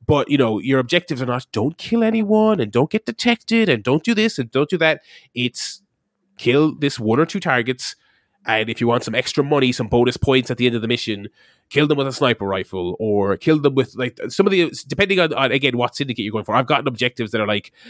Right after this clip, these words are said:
kill them with a melee kill with a rare weapon, and the rare weapons are, like, you know,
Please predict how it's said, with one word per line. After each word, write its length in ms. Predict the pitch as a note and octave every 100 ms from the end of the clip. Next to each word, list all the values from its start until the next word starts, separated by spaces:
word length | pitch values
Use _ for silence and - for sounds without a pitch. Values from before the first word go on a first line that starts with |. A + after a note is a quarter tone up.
| - _ _ _ -
kill 280 | - G3 F#3
them 220 | F#3+ D3+
with 200 | D3+ -
a 80 | C#3
melee 420 | C3 D3 C#3+ C3+
kill 380 | A#2+ C3+ A#2+ A#2
with 180 | A#2 B2
a 100 | A2
rare 520 | G2+ G#2+ A#2+ A2+ G#2
weapon, 440 | G2 A2 - F2+
and 140 | F#2 F#2+
the 80 | G2+
rare 220 | A#2 G#2+
weapons 360 | G#2+ G#2+ G2
are, 200 | - F2+
like, 180 | E2+ F2
you 60 |
know, 60 | F#2